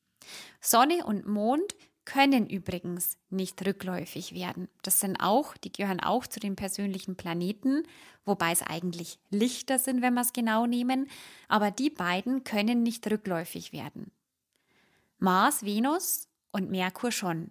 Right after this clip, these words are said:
Und das hatten wir dieses Jahr alles schon. Juhu, können wir abhaken. <laughs> Deswegen wird es jetzt auch eher leichter.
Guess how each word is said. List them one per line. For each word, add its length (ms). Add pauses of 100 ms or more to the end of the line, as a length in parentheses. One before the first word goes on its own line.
(120)
Und 120
das 200
hatten 280
wir 120
dieses 340
Jahr 180
alles 320
schon. 280 (160)
Juhu, 420 (240)
können 180
wir 140
abhaken. 640 (680)
<laughs> 760
Deswegen 640 (280)
wird 200
es 180
jetzt 340
auch 260
eher 540
leichter. 800